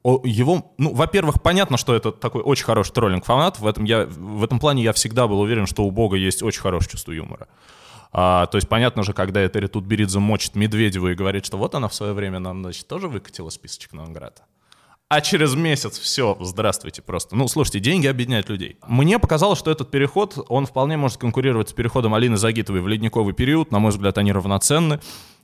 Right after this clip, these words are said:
А, потому что, конечно, а, Медведева, она давно уже не обитает в мире спорта. Ее отставание от топ-фигуристок, от, а, Александры Трусовой, от Анны Щербаковой, от Алены Косторной,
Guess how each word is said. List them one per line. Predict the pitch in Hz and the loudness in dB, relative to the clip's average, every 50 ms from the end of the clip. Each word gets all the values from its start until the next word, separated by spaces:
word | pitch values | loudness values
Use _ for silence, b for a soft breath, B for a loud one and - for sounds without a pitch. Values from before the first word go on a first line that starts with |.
| B - | B -6
А, | - 98 95 95 87 | -2 0 2 2 0
потому | - - - 101 104 110 120 | -2 -2 -2 0 0 0 0
что, | - - - 110 104 104 98 - | -2 -2 0 0 2 2 0 0
конечно, | 107 104 117 135 139 - - 117 110 104 95 - | -2 -2 0 0 -2 -2 0 0 0 0 -2 -2
а, | - 98 98 98 95 95 95 95 92 | -2 -2 0 0 2 0 0 0 0
Медведева, | 95 104 104 101 101 127 143 131 117 107 107 104 | -2 -4 -4 -2 -2 -2 -2 -2 0 0 2 2
она | 98 101 113 117 | 2 2 0 0
давно | 107 107 101 107 113 117 | 0 0 0 0 0 0
уже | 110 101 95 104 104 101 98 95 | 0 0 0 0 0 2 0 0
не | 87 104 110 110 110 | 0 -2 0 0 0
обитает | 104 95 101 - 107 98 87 80 | 0 -2 0 0 2 0 0 0
в | 90 | -2
мире | 92 98 98 95 90 | 0 2 2 2 0
спорта. | - - - - 151 165 165 - 131 107 - - - | -2 -4 0 2 0 2 2 2 0 0 0 -2 -8
Ее | 101 95 113 107 110 143 151 135 | -6 -4 -2 0 2 4 4 4
отставание | - - - 127 113 117 123 123 117 107 104 101 | 2 0 0 2 2 2 4 2 2 2 2 2
от | - 101 95 - - | 0 0 -2 -2 -2
топ-фигуристок, | - 127 - - - 117 101 117 120 139 208 - - - 104 - - - - | -4 -2 0 0 -2 0 0 0 -2 0 -2 -4 -4 -4 -6 -6 -8 -14 -8
от, | - 107 107 104 - - - | -4 -4 -4 -4 -6 -14 -10
а, | - 101 95 92 | -6 -4 -4 -2
Александры | 92 92 92 - 131 123 113 110 95 | -4 -4 -6 -4 -2 0 0 0 0
Трусовой, | - 110 110 107 - - 101 95 92 | 2 2 2 2 2 2 2 2 2
от | 90 - | 0 0
Анны | 98 95 95 | -2 -2 -2
Щербаковой, | - - - 95 90 92 90 - - 101 101 98 95 87 | -4 -6 -6 -4 -4 -4 -4 -2 -2 0 0 0 0 -2
от | 82 - | -4 -4
Алены | 90 95 104 95 - | -4 -4 -4 -4 -6
Косторной, | - - - - 95 87 85 87 90 98 98 92 85 B | -8 -12 -12 -8 -8 -8 -6 -6 -6 -4 -4 -4 -6 B